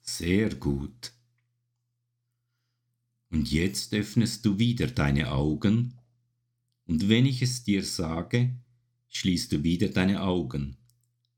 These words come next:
sagst zu dir selbst laut oder leise das Codewort Frieden und gehst dieses Mal für fünfundvierzig Sekunden an deinen sicheren Ort.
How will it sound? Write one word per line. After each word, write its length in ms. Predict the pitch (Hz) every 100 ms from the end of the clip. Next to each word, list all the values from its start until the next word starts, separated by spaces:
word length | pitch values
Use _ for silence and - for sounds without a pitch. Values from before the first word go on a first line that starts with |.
| _
sagst 480 | - - 73 69 -
zu 120 | -
dir 180 | 64 71
selbst 640 | 65 - 78 80 - -
laut 360 | 82 73 85 85
oder 220 | 87 -
leise 480 | - 78 76 76 90
das 300 | 80 71 -
Codewort 640 | - 85 82 76 71 65
Frieden 800 | - - 80 78 113 107 123 - - _ _ _ _ _
und 180 | 101 95
gehst 380 | 107 98 101 113
dieses 400 | 110 117 107 -
Mal 440 | 92 90 95 98 -
für 160 | 98
fünfundvierzig 1080 | 90 - 127 127 95 78 - 82 - - -
Sekunden 920 | - 65 - 80 80 80 90 101 - _ _ _ -
an 200 | 67 64
deinen 360 | 65 69 71
sicheren 720 | 67 85 92 - 101 98 101 -
Ort. 480 | 87 65 - -